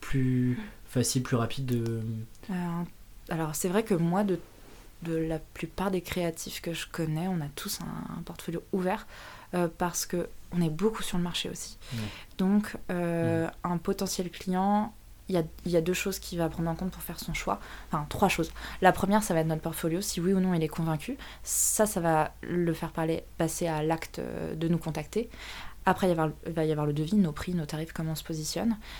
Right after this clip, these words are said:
Speaker 2: Et après, va, va y avoir l'humain, le contact humain, euh, la prise, si on se voit en rendez-vous en téléphone. Et donc, la première étape, c'est quand même de le convaincre avec des visuels et juste un univers, une ambiance et, euh, et un savoir-faire.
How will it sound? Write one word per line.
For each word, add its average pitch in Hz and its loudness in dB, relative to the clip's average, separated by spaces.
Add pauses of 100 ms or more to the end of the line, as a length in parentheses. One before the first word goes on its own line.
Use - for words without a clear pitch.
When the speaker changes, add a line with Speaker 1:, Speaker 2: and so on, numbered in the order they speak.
(100)
Speaker 2:
Et 175 2
après, 165 2
va, 170 4
va 160 2
y 160 6
avoir 156 2
l'humain, 151 2
le - -6
contact - -10
humain, 165 0
euh, - -6
la - -2
prise, 165 -4
si - -4
on 160 -4
se 156 -6
voit 160 -2
en 156 -2
rendez-vous 160 -4
en 165 -4
téléphone. 160 -6 (500)
Et 185 8
donc, 170 4
la 190 10
première 185 6
étape, 190 4
c'est 175 0
quand 170 0
même 175 2
de 170 2
le 160 2
convaincre 170 -2
avec 156 -2
des 165 4
visuels 160 2
et 156 2
juste 165 -4
un 156 0
univers, 156 0
une 151 0
ambiance 147 -2
et, - -6
euh, - -12
et - -2
un 165 -2
savoir-faire. 160 -2